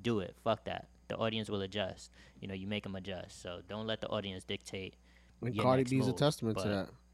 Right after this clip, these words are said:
Speaker 1: yeah, but, you know,
Speaker 2: A
Speaker 1: sometimes
Speaker 2: lot
Speaker 1: you,
Speaker 2: of
Speaker 1: you gotta
Speaker 2: people
Speaker 1: be more
Speaker 2: wasn't,
Speaker 1: strategic
Speaker 2: wasn't
Speaker 1: with it.
Speaker 2: jacking her music until she got that hit, that, that, uh, Bodak.
Speaker 1: Yeah, yeah, yeah.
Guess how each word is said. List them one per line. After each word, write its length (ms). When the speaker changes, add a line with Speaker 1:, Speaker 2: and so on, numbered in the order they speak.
Speaker 1:
yeah, 220
but, 320
you 80
know, 100
Speaker 2:
A 40
Speaker 1:
sometimes 420
Speaker 2:
lot 120
Speaker 1:
you, 40
Speaker 2:
of 80
Speaker 1:
you 60
gotta 180
Speaker 2:
people 40
Speaker 1:
be 80
more 80
Speaker 2:
wasn't, 120
Speaker 1:
strategic 260
Speaker 2:
wasn't 200
Speaker 1:
with 120
it. 40
Speaker 2:
jacking 320
her 80
music 500
until 320
she 180
got 260
that 180
hit, 260
that, 300
that, 280
uh, 340
Bodak. 300
Speaker 1:
Yeah, 140
yeah, 160
yeah. 140